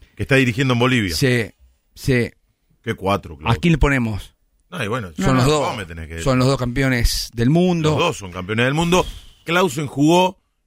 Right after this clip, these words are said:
Speaker 1: el primer partido nada más como titular.
Speaker 2: Sí.
Speaker 1: En aquel campeonato, después Bilardo cambia el esquema y ahí es cuando empieza a tener continuidad o la Articoechea, que
Speaker 2: Vasco.
Speaker 1: se termina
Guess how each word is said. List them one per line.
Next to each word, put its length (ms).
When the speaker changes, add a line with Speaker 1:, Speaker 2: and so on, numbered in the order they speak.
Speaker 1:
el 180
primer 340
partido 460
nada 240
más 200
como 240
titular. 520
Speaker 2:
Sí. 220
Speaker 1:
En 80
aquel 580
campeonato, 520
después 200
Bilardo 440
cambia 280
el 80
esquema 560
y 120
ahí 220
es 120
cuando 260
empieza 380
a 60
tener 260
continuidad 760
o 100
la 100
Articoechea, 600
que 60
Speaker 2:
Vasco. 220
Speaker 1:
se 20
termina 580